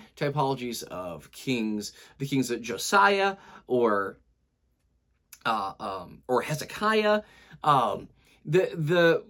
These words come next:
our business here isn't to expand on, on all of these typologies at length, but, uh, what you'll find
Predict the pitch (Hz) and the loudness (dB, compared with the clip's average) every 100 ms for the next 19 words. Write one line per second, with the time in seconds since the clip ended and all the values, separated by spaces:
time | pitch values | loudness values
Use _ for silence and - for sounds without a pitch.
0 | - - _ - - - - 175 170 220 | -20 -20 _ -20 -20 -12 2 4 6 4
1 | 262 220 175 - 175 156 151 151 156 147 | 4 4 2 2 2 2 0 0 -2 -4
2 | - 139 131 127 139 - - 156 147 143 | 0 4 4 2 -2 -6 -4 0 2 0
3 | - 123 127 123 _ - 117 117 117 131 | -2 -2 -2 -4 _ -8 -4 -4 -4 0
4 | 139 131 123 117 - 104 - 127 123 110 | 2 2 -2 -6 -4 -6 -4 -2 -2 -2
5 | 107 95 - 135 196 190 113 - _ _ | -6 -10 -12 -6 -2 -2 -4 -10 _ _
6 | _ _ - - - 139 185 - - - | _ _ -20 -20 -12 4 4 4 0 -20
7 | - _ _ _ 175 165 156 147 147 254 | -20 _ _ _ -2 0 0 0 4 6
8 | - 226 220 208 - 196 135 104 107 - | 4 6 6 6 0 2 2 0 -8 -14